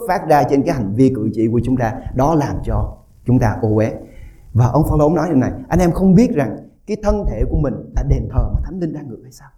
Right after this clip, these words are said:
Làm thế nào mà cái đền thờ này lại có cái sự ô uế đó được? Làm thế nào ở trong cái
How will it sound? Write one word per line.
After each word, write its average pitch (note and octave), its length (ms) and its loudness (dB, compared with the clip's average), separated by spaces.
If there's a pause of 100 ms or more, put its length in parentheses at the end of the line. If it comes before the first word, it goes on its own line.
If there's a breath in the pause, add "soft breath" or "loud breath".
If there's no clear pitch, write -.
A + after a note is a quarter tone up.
(460)
Làm F3+ 220 -4
thế B3 80 8
nào G3+ 340 2
mà F3 120 4
cái - 120 -2
đền E3+ 180 4
thờ D#3+ 260 4
này E3+ 220 -2 (420)
lại D3 260 -8
có B3 240 -6
cái A3 60 -6
sự - 140 -6
ô F3+ 140 -6
uế F#3+ 160 -6
đó A#3 80 -8
được? C3 260 -6 (360)
Làm F#3 220 0
thế C4 100 8
nào G#3 560 0
ở D#3+ 140 2
trong A#3 200 0
cái A3 100 -6